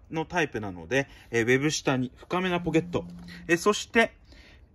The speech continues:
投球時のですね、バランスを重視した、えー、タイプとなっております。そして、えー、スムーズなですね、投球を、もサポートしてくれるタイプとなっております。で、今回ですね、伊藤選手のモデル、サイズ十二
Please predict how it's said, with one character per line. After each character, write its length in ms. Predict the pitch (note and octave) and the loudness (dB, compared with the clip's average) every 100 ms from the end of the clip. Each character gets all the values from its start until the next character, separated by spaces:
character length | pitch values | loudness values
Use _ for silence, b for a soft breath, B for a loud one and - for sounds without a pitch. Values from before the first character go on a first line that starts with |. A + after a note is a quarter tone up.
| - - - - - - - | -20 -20 -20 -20 -20 -20 -14
投 180 | - G3+ | -2 0
球 180 | F#3+ G3+ | 2 0
時 120 | A#2+ | 0
の 100 | G2+ | -4
で 140 | E2 F#2+ | -6 -10
す 140 | - | 0
ね、 180 | C3+ C3 | 2 2
バ 120 | A2+ B2 | 6 8
ラ 140 | D#3+ | 8
ン 80 | E3 | 6
ス 160 | - | 2
を 140 | D3 B2 | 0 2
重 200 | B2 A#3+ | 0 -2
視 140 | - | -2
し 100 | D3 | -4
た、 120 | - - - | -8 -14 -4
え 100 | B2 | -2
ー、 40 | A#2 | 2
タ 140 | B2+ | 0
イ 40 | |
プ 100 | A2+ | 0
と 140 | - - | -4 -4
な 160 | G#2+ A#2 | -2 -2
っ 40 | |
て 220 | - A2+ - | -2 -6 -2
お 80 | A2+ | -2
り 80 | |
ま 120 | A2 A2 | -2 -2
す。 80 | |
そ 80 | - | -4
し 80 | F3+ | 0
て、 140 | A3 B B B | 0 B B B
え 60 | E3 | 0
ー、 20 | |
ス 160 | - B3+ | 4 4
ム 120 | D4+ | 4
ー 40 | |
ズ 140 | B3 C#3 | 4 0
な 100 | F#2 | 0
で 80 | |
す 100 | F#2 | 0
ね、 120 | D3 C3+ | 2 4
投 240 | C#3 C#3 | 6 4
球 320 | - C#3+ B2+ | 6 6 6
を、 180 | A#2+ - - - - - | 4 0 -8 -20 -8 4
も 220 | F3 E3+ | 6 6
サ 160 | - C#3+ | 2 2
ポ 140 | - | 2
ー 20 | |
ト 120 | G#2+ | 2
し 100 | A2 | -2
て 100 | - | -4
く 140 | - G2+ | -4 -4
れ 80 | G2 | -4
る 120 | - b - | -8 b 0
タ 120 | D#3 | 4
イ 40 | C3+ | 4
プ 80 | |
と 140 | - - | 0 -2
な 180 | G#2+ A2+ | 2 0
っ 0 | |
て 240 | - A2 - | 0 -2 0
お 80 | G#2 | -2
り 80 | G#2+ | 0
ま 100 | G#2 | 0
す。 200 | - - B B B B | -2 -10 B B B B
で、 100 | G#3+ | 6
今 160 | C#4+ D4 | 6 6
回 160 | G#3+ | 4
で 80 | A#2 | 4
す 100 | - | 2
ね、 120 | C3+ | 4
伊 100 | C#3 | 4
藤 180 | A#2 F3+ | 4 4
選 220 | - G#3+ | 6 2
手 120 | - | 2
の 120 | C3 G#2+ | 0 0
モ 160 | G2+ | 0
デ 100 | G2+ | -2
ル、 80 | G2 | -4
サ 220 | - E3 | 0 2
イ 80 | C#3+ | 4
ズ 240 | B2 B2+ b b - | 2 -2 b b -12
十 400 | A#2 C#3 D3 C3+ | 0 4 6 6
二 240 | B2 G3 | 2 2